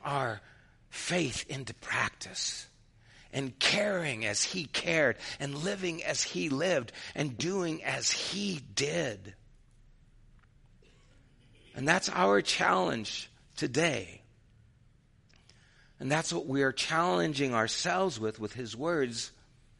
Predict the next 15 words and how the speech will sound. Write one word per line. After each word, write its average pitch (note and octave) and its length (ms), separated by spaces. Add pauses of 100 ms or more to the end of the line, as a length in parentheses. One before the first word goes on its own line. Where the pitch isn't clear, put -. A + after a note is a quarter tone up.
(300)
And - 100
that's D#3 180
what - 120
we're E3 160
gonna D#3 160
be C#3 140
challenging E3 600
our C3+ 140
vision C#3+ 440
of B2 120
the A#2 100
future F3+ 560
with F2 260 (500)
this - 280
afternoon. G#2+ 840